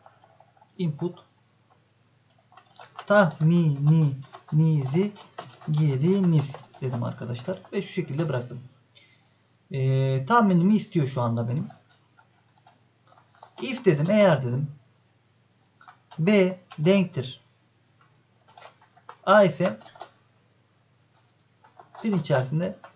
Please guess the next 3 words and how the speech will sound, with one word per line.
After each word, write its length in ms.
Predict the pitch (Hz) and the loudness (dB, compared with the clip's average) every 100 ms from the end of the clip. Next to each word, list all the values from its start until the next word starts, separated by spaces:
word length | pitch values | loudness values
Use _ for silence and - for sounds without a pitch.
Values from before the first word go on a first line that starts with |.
| _ _ _ _ | _ _ _ _
e, 240 | 135 127 123 127 - _ _ _ _ _ _ _ _ _ _ _ _ _ _ _ _ _ _ _ _ _ - - _ _ _ _ - - | -6 -6 -6 -12 -20 _ _ _ _ _ _ _ _ _ _ _ _ _ _ _ _ _ _ _ _ _ -20 -20 _ _ _ _ -20 -4
doğru 400 | 196 185 151 185 226 - - - | 0 2 2 -2 -6 -12 -14 -10
bildiğiniz 1000 | 180 196 180 143 143 160 185 185 160 - | -2 2 2 2 0 2 2 2 0 -4